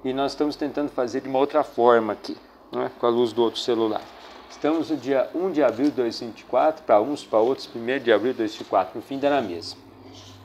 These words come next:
Abril de dois mil e vinte e quatro, arruma aí, meu filho, uma segunda-feira é considerado o dia da mentira.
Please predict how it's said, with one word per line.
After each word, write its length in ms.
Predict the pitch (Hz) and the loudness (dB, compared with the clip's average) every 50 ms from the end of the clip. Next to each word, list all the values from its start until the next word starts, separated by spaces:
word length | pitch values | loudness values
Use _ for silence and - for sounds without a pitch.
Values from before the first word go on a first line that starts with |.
| - - - - - | -20 -20 -20 -12 -12
Abril 200 | 131 113 127 117 | -8 -8 -6 -4
de 40 | - | -2
dois 220 | 123 113 107 - | -2 -2 -2 -6
mil 80 | 117 101 | -10 -14
e 20 | |
vinte 80 | - - | -14 -8
e 40 | - | 0
quatro, 280 | 123 131 135 127 - - | 2 2 2 0 -2 -10
arruma 180 | - 107 127 139 | -10 -4 -2 0
aí, 100 | 135 123 | 0 0
meu 140 | 117 110 101 | 0 -2 -4
filho, 260 | - - 104 98 101 | -4 -6 -8 -8 -6
uma 140 | 104 113 110 | -6 -6 -6
segunda-feira 720 | - - 123 123 123 117 117 110 - - 131 139 147 147 | -6 -8 -8 -8 -4 -2 -2 -2 -2 0 0 0 2 0
é 40 | |
considerado 580 | - - 131 - - - 135 127 139 147 143 143 | 0 -2 -6 -6 2 4 6 8 8 8 8 6
o 40 | 139 | 0
dia 220 | 120 123 143 156 | 2 6 4 6
da 120 | 135 156 160 | 6 6 4
mentira. 600 | 160 156 135 - - - 143 135 127 113 104 | 4 2 -2 -4 -8 -4 -4 -2 -2 -2 -6